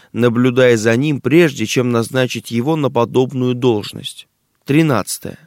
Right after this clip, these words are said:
Гумар обычно назначал управлять людьми человека из их числа, то есть их соплеменника, потому что зачастую в подобных случаях наместники и работники лучше справлялись со своими обязанностями.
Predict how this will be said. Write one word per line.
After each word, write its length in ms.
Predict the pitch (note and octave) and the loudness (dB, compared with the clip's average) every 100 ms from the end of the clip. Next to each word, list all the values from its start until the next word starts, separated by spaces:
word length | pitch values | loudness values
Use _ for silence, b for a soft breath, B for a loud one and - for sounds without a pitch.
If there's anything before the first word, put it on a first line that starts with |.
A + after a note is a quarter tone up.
| _ - | _ -8
Гумар 480 | A2 C3 D#3+ G3+ - | 0 2 2 2 2
обычно 560 | D3+ D#3 F#3+ - E3 D3+ | 0 2 0 -2 -2 0
назначал 580 | D3 C#3 C#3 E3+ E3+ | 0 -2 -2 -2 -2
управлять 580 | D#3+ C#3+ C#3+ C#3 D#3+ D#3 | -2 -2 -2 0 -2 0
людьми 360 | C#3+ B2+ D3+ D3+ | -4 -2 -4 -4
человека 580 | C3+ C3+ C3 D#3 D3+ C#3 | -2 0 0 0 -2 -4
из 320 | - C#3 C3+ | -2 -2 0
их 120 | C3+ | -2
числа, 560 | - C#3 - E3+ D3+ - B B B _ D3+ | -2 -4 -2 -2 -2 -6 B B B _ 2
то 140 | D#3 | 2
есть 260 | D3+ - _ - | 2 -4 _ -6
их 200 | G3 - | -4 -2
соплеменника, 960 | D3+ C#3+ C3 D#3 C3+ G#2 F2 - - B B B | -4 -2 -2 0 -2 -2 -6 -14 -18 B B B
потому 360 | - A2+ D3+ F3+ | -6 0 2 2
что 200 | E3 D3+ | 0 -2
зачастую 600 | C#3+ C#3+ D#3 - G3+ F3+ | -2 -2 -4 -4 -2 -4
в 60 | - | 0
подобных 560 | B2+ C3 F3 E3+ C3+ | -2 2 0 0 -2
случаях 540 | - F3 F3+ D3+ B2+ B2+ | -2 -2 -2 -4 -4 -4
наместники 640 | A#2+ C#3 F3+ - C#3+ C#3+ | -2 0 0 -2 -6 -6
и 120 | - B2 | -2 0
работники 720 | A#2+ C3+ F#3 D#3+ A#2 G#2+ F#2 B B B - | 0 0 -2 -2 -6 -6 -12 B B B -4
лучше 420 | C#3 G3 E3+ C3+ | 0 0 0 -4
справлялись 680 | - A2+ A2 A#2 F3 E3 C#3 | -2 0 0 2 2 0 -4
со 100 | A#2+ | -6
своими 560 | - A2+ A2 A2+ A2+ - | -4 -2 0 -2 -4 -2
обязанностями. 1000 | A2 A2 G#2+ G2 G2 F#2+ - F#2+ F2+ | -2 2 0 0 -8 -10 -12 -14 -16